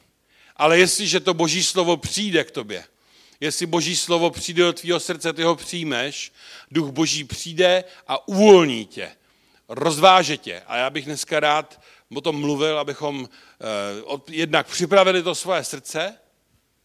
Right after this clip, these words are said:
a jednak chci mluvit k církvi, k vám, co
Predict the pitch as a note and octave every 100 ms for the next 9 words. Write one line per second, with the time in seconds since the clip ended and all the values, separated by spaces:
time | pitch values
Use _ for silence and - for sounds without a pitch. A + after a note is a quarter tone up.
0 | _ _ _ _ _ _ _ _ D3+ D#3+
1 | E3 E3+ D#3+ - F3 E3 E3+ C#3+ - -
2 | G3+ A3+ - C3+ A2 - B2+ D3 D3 C3
3 | C3+ D3+ - - _ _ - - E3+ E3
4 | D#3 D3+ C#3